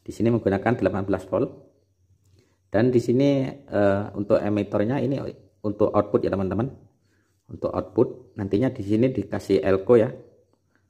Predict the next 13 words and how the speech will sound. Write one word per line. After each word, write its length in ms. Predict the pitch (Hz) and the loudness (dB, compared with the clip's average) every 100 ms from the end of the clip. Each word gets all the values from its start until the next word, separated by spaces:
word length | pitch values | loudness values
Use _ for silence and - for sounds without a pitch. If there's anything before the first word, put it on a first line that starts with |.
| _ _ _ _ - | _ _ _ _ -14
Ukuran 480 | 95 - 92 95 92 | -12 -2 -2 -2 -2
elkonya 480 | 95 - 95 95 107 | -2 0 0 0 -4
itu, 720 | 101 123 127 131 131 131 131 - - _ _ _ _ _ _ _ _ _ _ | 0 4 4 4 2 -2 -4 -10 -20 _ _ _ _ _ _ _ _ _ _
eh, 480 | 92 92 92 92 95 | -4 0 0 -2 -4
seribu 960 | - 90 92 - - 110 196 - - _ _ _ _ _ _ _ _ _ _ - | -4 -2 -2 -4 0 0 0 -4 -20 _ _ _ _ _ _ _ _ _ _ -14
atau 640 | 101 - 117 120 123 127 - _ _ _ _ _ _ _ | -4 0 2 2 -2 -6 -14 _ _ _ _ _ _ _
dua 160 | 92 92 | 0 2
ribu 320 | 95 101 98 | 2 2 2
dua 160 | 95 | 0
ratus 560 | 95 - 120 - - - _ _ _ _ _ _ _ _ - | -2 -2 -2 -2 -10 -20 _ _ _ _ _ _ _ _ -10
enam 160 | 92 | -8
belas 240 | 90 90 - | -4 -6 -4
volt. 320 | 87 85 | -4 -4